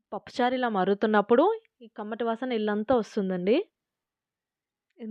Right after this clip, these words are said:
మరిగిపోయాక చివరిగా కట్ చేసి పెట్టుకున్న కొత్తిమీర వేసి మరిగించి దించేసుకోవాలండి. తర్వాత తాలింపుకి స్టవ్ మీద ప్యాన్ పెట్టుకొని తగినంత ఆయిల్ వేసుకొని అందులో క్రష్ చేసుకున్న కొన్ని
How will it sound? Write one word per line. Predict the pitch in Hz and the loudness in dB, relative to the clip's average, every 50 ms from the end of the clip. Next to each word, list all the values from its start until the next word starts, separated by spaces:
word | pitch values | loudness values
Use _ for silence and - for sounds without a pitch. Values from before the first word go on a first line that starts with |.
| 220 208 | -4 -2
మరిగిపోయాక | 202 208 233 208 240 226 220 220 220 - 320 403 480 466 - _ _ - - | -2 -2 0 0 2 2 2 2 2 2 2 2 2 0 -4 _ _ -10 -8
చివరిగా | 247 220 220 220 233 269 330 440 508 _ _ _ _ _ _ _ _ _ _ _ _ _ _ _ - | -6 -4 -4 -4 -2 0 -2 -2 -2 _ _ _ _ _ _ _ _ _ _ _ _ _ _ _ -16
కట్ | 214 196 - 233 | -16 -10 -8 -8
చేసి | 220 - - 226 | -8 -6 -6 -6
పెట్టుకున్న | - - 226 220 285 302 - 226 | -4 -2 0 0 0 2 2 0
కొత్తిమీర | - - 214 208 208 208 196 190 | 0 0 0 2 4 4 4 4
వేసి | 196 214 - 370 339 247 | 4 2 2 0 2 2
మరిగించి | 196 190 185 202 202 - 359 370 247 233 | 2 2 2 0 0 2 2 2 2 2
దించేసుకోవాలండి. | 196 175 196 180 - - - 185 165 170 165 165 170 240 349 508 - _ _ _ _ _ _ _ _ _ _ _ _ - | 2 2 2 0 0 0 0 0 2 2 2 2 2 4 2 2 0 _ _ _ _ _ _ _ _ _ _ _ _ -10
తర్వాత | 226 220 226 226 233 320 311 - | -8 -6 -6 -6 -4 -4 -2 -2
తాలింపుకి | 214 202 208 214 220 214 226 - 302 381 539 - _ _ _ _ _ _ _ _ _ _ - | 0 0 0 0 0 -2 0 2 2 2 2 0 _ _ _ _ _ _ _ _ _ _ -12
స్టవ్ | - 254 220 214 | -8 -8 -6 -6
మీద | 233 233 - | -6 -4 -2
ప్యాన్ | 240 226 220 233 233 | 0 0 0 0 -2
పెట్టుకొని | 220 - - - 233 226 269 339 403 403 - | -4 -4 -4 -8 -6 -4 -2 -2 -2 0 0
తగినంత | 226 208 214 214 214 214 202 196 | -2 -2 -2 -4 0 2 4 4
ఆయిల్ | 196 220 226 214 | 4 4 2 0
వేసుకొని | 208 208 - - 214 202 247 359 539 605 _ _ _ _ - 214 | 0 0 0 0 2 2 4 2 0 0 _ _ _ _ -12 -8
అందులో | 214 214 226 247 311 415 494 - _ _ - - | -4 -4 -2 0 0 -2 -2 -6 _ _ -12 -10
క్రష్ | 226 220 - - - | -10 -8 -6 -4 -4
చేసుకున్న | 240 240 - - - 254 240 277 359 370 - | -4 -4 -4 -4 -4 -2 0 0 0 0 0
కొన్ని | 285 247 240 | 0 0 2